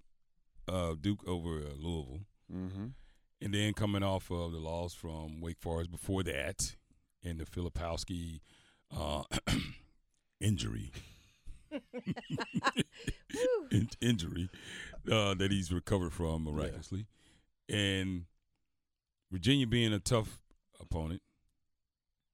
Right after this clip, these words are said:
Speaker 1: but they've been in a slump.
Speaker 3: Mm-hmm.
Speaker 1: And I hate to say it, and with Duke already securing the double bye in the A C C tournament.
Speaker 2: Mm-hmm.
Speaker 1: I don't feel like the focus is gonna be there for Duke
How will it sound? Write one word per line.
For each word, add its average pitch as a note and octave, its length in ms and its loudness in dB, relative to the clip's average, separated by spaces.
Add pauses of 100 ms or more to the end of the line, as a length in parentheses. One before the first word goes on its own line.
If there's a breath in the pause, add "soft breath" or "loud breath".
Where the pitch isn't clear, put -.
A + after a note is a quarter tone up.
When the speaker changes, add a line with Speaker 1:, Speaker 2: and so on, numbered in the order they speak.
(280)
Speaker 1:
but F2+ 120 0
they've G2 160 0
been F#2+ 200 2
in F2 100 -2
a D#2+ 60 -6
slump. F2 380 -2 (520)
Speaker 3:
Mm-hmm. D#3 420 -12 (760)
Speaker 1:
And F#2 120 0
I F#2 100 0
hate A#2+ 100 2
to - 60 -4
say A2 180 2
it, G2+ 100 -2
and C#3 420 2 (560)
with G2 160 0
Duke A2+ 220 0
already G#2 440 2
securing F#2 500 -2
the E2 80 -4
double E2+ 280 -2
bye D2+ 360 -2 (180)
in F2+ 100 -4
the D#2+ 100 -4
A E2 40 -2
C D#2 140 -8
C D#2+ 160 -4
tournament. C#2 380 -6 (280)
Speaker 2:
Mm-hmm. F#2+ 340 -8 (760 soft breath)
Speaker 1:
I F2+ 100 0
don't G2 280 0
feel F#2 340 0
like D#2+ 160 -4
the E2 100 -12
focus E2+ 400 -6
is D#2 120 -8
gonna C#2+ 260 -10
be C#2+ 240 -8
there C2+ 120 -6
for - 120 -10
Duke C2+ 240 -8